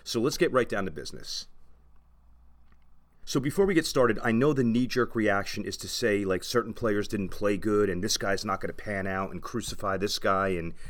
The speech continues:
you know, and we're gonna point to a few players that had some deficiencies in this game, obviously. And if you saw the game, watched the tape, you could tell. But it's one game. For a lot of these guys, it's their first N F L action ever.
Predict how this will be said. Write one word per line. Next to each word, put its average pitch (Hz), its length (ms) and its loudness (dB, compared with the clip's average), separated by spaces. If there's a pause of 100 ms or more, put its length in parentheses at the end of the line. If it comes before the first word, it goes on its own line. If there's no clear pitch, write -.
(180)
you 101 60 -4
know, 104 100 0
and 104 80 -2
we're 143 80 2
gonna 147 140 2
point 127 260 0
to 113 100 0
a 104 40 2
few 101 400 -4
players 98 340 0
that 98 120 -4
had 95 140 -2
some 95 140 -6
deficiencies 101 680 -4
in 90 80 -4
this 85 180 -6
game, 92 320 -4
obviously. 95 720 -2 (340)
And 104 80 -2
if 98 100 -6
you 95 60 -8
saw 120 240 4
the 110 80 0
game, 92 380 -2
watched 92 300 -2
the 92 60 -6
tape, 92 300 -2
you 90 60 -8
could - 160 -12
tell. 87 420 -4 (540)
But 117 160 2
it's - 180 -4
one 117 300 2
game. 87 480 -2
For - 180 -2
a 120 60 4
lot 120 160 -2
of 113 80 -4
these 107 160 0
guys, 95 320 -4
it's - 160 -8
their 98 100 -6
first - 500 -4
N 98 120 -6
F 95 160 -8
L 90 120 -4
action 87 460 -8
ever. 73 400 -8